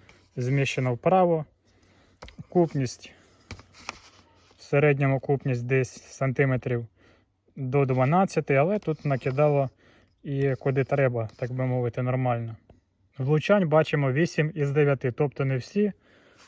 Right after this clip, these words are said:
Влучило в мішень одне, кудись відривало. Не знаю, може, правіше. Мені здається, що кудись правіше, може, відривало.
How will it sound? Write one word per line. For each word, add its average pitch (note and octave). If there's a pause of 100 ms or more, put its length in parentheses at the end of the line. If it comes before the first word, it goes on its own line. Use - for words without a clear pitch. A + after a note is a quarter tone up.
(220)
Влучило C#3+
в C#3
мішень D3
одне, D3
кудись D3 (120)
відривало. C3
Не C3
знаю, B2+
може, C3
правіше. C#3 (380)
Мені D3+
здається, C3
що -
кудись C3+
правіше, C3+
може, A#2+
відривало. A#2